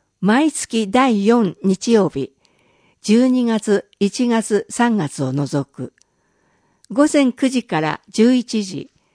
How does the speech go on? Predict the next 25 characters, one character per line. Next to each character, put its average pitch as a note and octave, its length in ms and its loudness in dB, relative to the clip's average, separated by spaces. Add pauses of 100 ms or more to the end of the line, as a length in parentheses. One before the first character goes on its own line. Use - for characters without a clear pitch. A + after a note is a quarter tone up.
(320)
と F#3+ 140 -2
こ G3 140 -2
ろ、 E3+ 220 -4 (560)
十 A3+ 140 0
和 C#4+ 180 4
田 C4 160 2
消 A#3 300 4
防 G3+ 240 2
署、 E3+ 320 -4 (500)
対 F#3 200 -2
象、 D#3+ 420 -8 (720)
中 D#4 300 2
学 D#4 220 -2
生 C#4 280 0
以 C#4 60 0
上 G3 240 2
の D3 160 -2
市 B3 240 -2
民。 F3+ 220 -2 (1040)
講 B3 180 0
習 C4 240 0
内 A3 240 0
容、 C3 280 -8 (840)
心 E4+ 340 2
肺 G3+ 460 -2